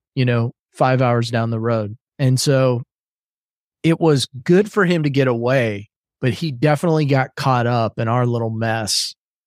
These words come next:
of what's mom and dad, how are they gonna transition? Where do, you know, what does this look like? And then he had some challenges his freshman year, scheduling and all that fun stuff. And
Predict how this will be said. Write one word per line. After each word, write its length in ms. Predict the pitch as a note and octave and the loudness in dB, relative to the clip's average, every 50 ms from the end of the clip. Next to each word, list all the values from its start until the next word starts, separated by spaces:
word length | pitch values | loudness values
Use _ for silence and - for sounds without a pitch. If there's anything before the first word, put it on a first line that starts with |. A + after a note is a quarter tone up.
| _ _ - | _ _ -4
of 560 | C3+ B2+ B2 A#2 A2+ A2+ G#2+ F#2+ - - _ _ _ _ _ _ _ _ _ _ - | 0 0 2 0 0 -2 -4 -6 -12 -20 _ _ _ _ _ _ _ _ _ _ 0
what's 280 | C3 D#3+ G#3+ - - | 0 0 0 2 2
mom 240 | D#3+ D3 C#3+ D3+ C#3+ | 2 4 4 4 2
and 120 | C3 A#2 | 0 0
dad, 300 | A2 A#2 A#2 A#2+ A2+ G2+ | 0 0 0 0 0 -2
how 180 | F#2+ - D3 D3+ | -2 -2 -2 0
are 100 | D#3+ D#3 | 0 2
they 180 | C3+ B2+ B2+ C3 | 2 2 2 0
gonna 220 | C3+ B2 A#2 A2+ | -2 -4 -4 -6
transition? 760 | A2 - A#2+ A2 A2 G#2+ G#2 G#2+ G#2+ G2+ - - G2+ G2+ G#2+ | -6 -4 -4 -4 -4 -4 -4 -6 -6 -6 -6 -8 -8 -6 -2
Where 180 | A#2 C3+ D3 | 0 2 2
do, 120 | D3 C#3+ C#3+ - | 2 2 0 0
you 80 | D#3+ C3 | -2 0
know, 100 | A#2+ A#2 | 0 0
what 100 | A#2+ A#2+ | 0 0
does 140 | A#2+ A#2 | 0 -2
this 200 | A#2+ A2 - - | -2 -4 -4 -4
look 180 | A#2 A2 - - | -6 -6 -6 -2
like? 300 | B2 A#2 A2+ A2+ A#2 - | -2 0 0 0 -2 -2
And 140 | A#2 A2+ A#2 | -4 -4 -2
then 240 | A#2+ A#2 A2+ A2 - _ _ _ _ _ _ _ | -2 -4 -4 -8 -12 _ _ _ _ _ _ _
he 140 | - D#3 D#3+ | -2 2 2
had 160 | D3 D3+ C3 | 2 2 2
some 160 | - - C#3 | 0 -2 -2
challenges 600 | B2+ - - C3+ B2 B2+ B2+ B2+ A#2+ B2+ A#2+ A2+ | -2 0 0 0 2 2 0 0 0 -2 -4 -2
his 120 | A#2 A#2 A2 | -4 -4 -6
freshman 500 | - - C3 B2 A#2 - - C3 B2 A#2+ | -6 -2 -2 -2 -2 -2 -4 -6 -4 -4
year, 260 | A#2 A2 A2 A2+ A#2 | -6 -6 -6 -4 -4
scheduling 680 | A2+ - - - B2 A2 A#2 B2 A#2+ A2+ A#2 A#2 A#2 | -4 -4 -4 -2 -2 -4 -2 -4 -4 -6 -6 -6 -6
and 80 | A#2 A2+ | -6 -6
all 140 | A2+ A#2 A2+ | -4 -4 -2
that 260 | A#2 A2+ A#2+ - - | -2 -2 -4 -4 -6
fun 260 | - - A2+ A#2 A2+ | -4 -2 -2 -2 -2
stuff. 440 | - - - A#2 A2+ A2+ A2+ A2 - - | -4 -4 -2 -2 -2 0 -2 -2 -4 -6
And 180 | A2+ G#2+ A2+ | -8 -8 -8